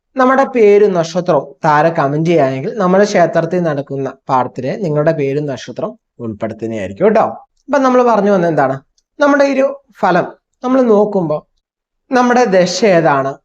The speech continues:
നമ്മൾക്ക് ഇപ്പൊ അപഹാരം ഏതാണ് നടക്കുന്നത്, ഈ ഒരു കാര്യങ്ങളൊക്കെ വളരെ പ്രാധാന്യമാണ്. നമ്മുടെ ജാതകത്തിൽ ഓരോ ഗ്രഹങ്ങളുടെ ബലം ഏതാണ്, ഏത് ഗ്രഹമാണ് നമുക്ക് ഏറ്റവും കൂടുതൽ പവർ ആയിട്ട് നിൽക്കുക, ഇതൊക്കെ അടിസ്ഥാനപ്പെടുത്തിയാണ്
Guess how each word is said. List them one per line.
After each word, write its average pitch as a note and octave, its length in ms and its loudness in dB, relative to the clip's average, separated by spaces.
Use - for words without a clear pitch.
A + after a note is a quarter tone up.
നമ്മൾക്ക് A3 280 2
ഇപ്പൊ F3+ 160 0
അപഹാരം F#3+ 540 2
ഏതാണ് C#3+ 360 0
നടക്കുന്നത്, C3+ 380 -10
ഈ F3 40 0
ഒരു G#3 160 4
കാര്യങ്ങളൊക്കെ F3 640 0
വളരെ C#3 400 0
പ്രാധാന്യമാണ്. D3+ 580 0
നമ്മുടെ D3+ 280 0
ജാതകത്തിൽ C#3+ 520 0
ഓരോ C#3+ 220 2
ഗ്രഹങ്ങളുടെ C#3 480 -4
ബലം C3+ 320 2
ഏതാണ്, B2+ 260 -4
ഏത് G#3+ 160 4
ഗ്രഹമാണ് E3+ 460 0
നമുക്ക് D3+ 300 -2
ഏറ്റവും D3+ 280 -2
കൂടുതൽ D#3 280 0
പവർ C#3+ 200 0
ആയിട്ട് C#3+ 260 -2
നിൽക്കുക, C3 320 -4
ഇതൊക്കെ B3+ 280 0
അടിസ്ഥാനപ്പെടുത്തിയാണ് A3+ 880 2